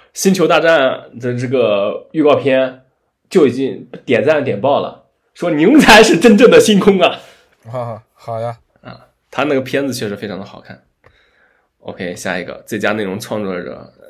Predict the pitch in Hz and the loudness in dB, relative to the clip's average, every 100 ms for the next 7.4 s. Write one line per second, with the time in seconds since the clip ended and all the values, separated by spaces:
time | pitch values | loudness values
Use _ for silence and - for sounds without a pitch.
0 | - - 117 113 - 95 127 117 107 104 | -16 -10 -8 -8 -6 -2 0 0 -2 -4
1 | 220 202 151 123 - 165 156 160 175 143 | -2 -2 -2 -4 -6 -4 0 2 2 4
2 | 196 175 135 117 113 110 - _ 156 175 | 4 4 4 0 -6 -12 -18 _ -2 0
3 | 139 117 110 120 131 160 170 127 107 123 | 0 -4 -10 -10 -2 0 0 0 0 0
4 | 117 - 117 110 - 135 120 127 104 104 | -2 -6 -10 -14 -12 -10 -8 -8 -10 -14
5 | 92 104 104 101 107 110 107 113 107 98 | -10 -8 -8 -10 -16 -18 -20 -18 -18 -18
6 | - 90 85 90 101 107 - - - 160 | -20 -16 -14 -8 -8 -8 -12 -8 -2 4
7 | 240 240 120 | 6 6 2